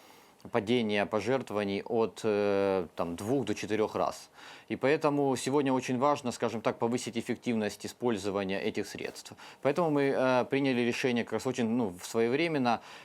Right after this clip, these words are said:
Это в первую очередь запараллелить наши процессы. Если мы знаем, что зимнюю форму Минобороны будет поставлять, и мы знаем, какую зимнюю форму, и какая, из чего, и, ну, из чего она будет укомплектована, э, будут ли спальные мешки, будут ли,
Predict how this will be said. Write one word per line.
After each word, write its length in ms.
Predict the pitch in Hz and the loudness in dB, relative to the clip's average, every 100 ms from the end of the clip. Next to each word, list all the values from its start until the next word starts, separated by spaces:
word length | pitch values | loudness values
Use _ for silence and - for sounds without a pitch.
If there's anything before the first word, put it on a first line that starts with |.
| - | -4
Это 160 | 107 | -2
в 60 | 117 | 0
первую 200 | 139 131 | 2 2
очередь 180 | 123 101 | 0 0
запараллелить 520 | 120 127 131 123 107 | 2 4 4 2 0
наши 200 | 117 107 | -2 -2
процессы. 380 | 117 - 175 123 | -4 0 0 0
Если 140 | - | 0
мы 140 | 139 143 | 0 2
знаем, 260 | 120 123 | 2 0
что 220 | 113 123 95 - | 0 -4 -6 -6
зимнюю 480 | 110 104 135 117 113 | -4 0 2 2 0
форму 580 | - 120 104 90 82 87 - - | 0 0 2 0 -4 -6 -14 -4
Минобороны 560 | 113 117 113 117 107 95 | 0 2 2 2 2 -2
будет 340 | 101 110 101 | -2 -2 -2
поставлять, 480 | 104 - 104 127 143 | -4 -2 0 0 0
и 40 | |
мы 100 | 110 | -2
знаем, 240 | 98 107 98 | 0 -2 -2
какую 420 | 107 - 107 101 | -4 -4 -2 -2
зимнюю 340 | 98 110 120 | -2 -2 -2
форму, 420 | 117 131 139 143 135 - - | -4 -2 -2 -4 -8 -14 -12
и 80 | - | -6
какая, 300 | 104 127 113 | -2 2 0
из 80 | 113 | 0
чего, 180 | 131 | 0
и, 260 | 117 117 117 | 0 0 0
ну, 160 | 120 98 | 0 0
из 140 | 113 | -2
чего 260 | - 123 127 | -2 0 2
она 140 | 110 | 2
будет 340 | 101 101 - | -2 -4 -2
укомплектована, 840 | 104 107 95 95 - 101 117 135 135 - - | -4 -2 -2 -2 0 2 2 0 -2 -8 -6
э, 200 | 104 107 | 0 2
будут 300 | 98 113 107 | 2 2 0
ли 100 | 95 | 0
спальные 440 | 98 110 104 101 101 | -4 -2 0 0 -2
мешки, 360 | 98 - 160 | -4 -4 -4
будут 380 | 127 101 98 95 | -2 -2 -4 -2
ли, 220 | 98 92 | 0 0